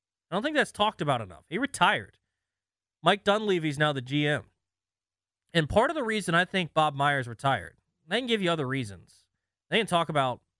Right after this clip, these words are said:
family time, whatever. Maybe that's part of the reason. But I think the big reason, the majority of why he decided he was done, is he didn't wanna have to make the tough decisions. He didn't wanna have to tell Draymond Green, "Sorry, dude, you're past your prime. Adios."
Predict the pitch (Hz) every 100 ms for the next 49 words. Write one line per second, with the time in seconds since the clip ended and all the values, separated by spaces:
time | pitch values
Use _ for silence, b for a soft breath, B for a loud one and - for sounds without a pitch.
0 | _ _ _ _ _ 151 160 160 151 160
1 | 151 151 147 147 - _ _ _ _ _
2 | _ _ _ _ _ _ _ 151 190 208
3 | 202 202 - - 185 202 196 208 202 214
4 | 214 _ _ _ _ _ _ - 156 202
5 | 247 262 143 123 175 127 110 98 - _
6 | _ _ _ _ _ _ _ _ - 127
7 | 131 165 196 175 143 143 143 147 139 -
8 | 139 127 131 110 123 123 85 - _ _
9 | _ 139 131 196 220 160 147 143 135 131
10 | 120 - 139 - 117 170 127 - - _
11 | _ _ _ _ _ _ _ _ _ -
12 | 190 247 196 175 170 165 147 196 202 156
13 | 160 147 135 147 147 123 165 143 120 123
14 | 151 143 127 - 117 139 110 95 151 170
15 | 139 139 -